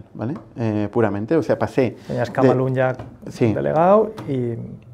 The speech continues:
Speaker 2: foco en Factorial.
Speaker 1: Exacto. Yo sí, sigo siendo el C E O de itnic, pero aunque itnic no tiene una actividad operativa propiamente, es una holding, a, actualmente, eh, y pasé a llevar todo lo que eran el marketing y las ventas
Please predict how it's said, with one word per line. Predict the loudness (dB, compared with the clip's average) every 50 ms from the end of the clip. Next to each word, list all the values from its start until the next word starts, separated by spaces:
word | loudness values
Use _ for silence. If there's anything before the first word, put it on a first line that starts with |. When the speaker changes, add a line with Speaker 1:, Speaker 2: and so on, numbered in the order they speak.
| -20 -20 -20 -20 -20 -20
Speaker 2:
foco | -8 -2 0 0 2 2 2 0
en | 0
Factorial. | 0 -2 -2 0 2 2 2 4 4 2
Speaker 1:
Exacto. | 2 2 0 -2 -2 -4 -10 -12 -14 -16 -20 -20 -20 -4 2
Yo | 4 4 6
sí, | 6 6 4 4 2 -2 -4
sigo | -4 0 2 4 4 4
siendo | 4 4 4 6 6 6 6
el | 4 4
C | 2 2
E | 4
O | 4
de | 4 4
itnic, | 2 0 0 -2 -4 -4 -4
pero | -6 -6 -6 -6
aunque | -10 -8 -2 0 0
itnic | 2 0 0 -2
no | -2 -2 -2
tiene | 0 2 2 2
una | 2 2 0
actividad | -2 -2 -2 0 2 4 4 4
operativa | 4 2 2 0 2 0 0 2 2 2 0
propiamente, | 0 -2 -2 0 -2 0 -2 -2
es | -2
una | -2 -2 -2 2
holding, | 2 2 2 2 -2 -4 -6 -8 -8
a, | -8 -8 -8 -8 -10 -12
actualmente, | -10 -4 -2 0 0 0 0 -2 -2 -2 -2 -4 -4 -6 -12 -20 -20 -20 -20 -20 -20 -20 -20 -20 -12 -4 0
eh, | 2 2 2 2 2 0
y | 0 4
pasé | 4 2 4 4 4
a | 4
llevar | 6 6 6 6 6 4 4
todo | 2 4 4
lo | 4 2
que | 2 2
eran | 2 2 0 0 -2 -2
el | -2 0
marketing | 2 2 0 0 -2 -2 -2 0
y | 0
las | 0 0 0
ventas | 0 0 0 0 0 -2 -2 -2 -6 -12 -20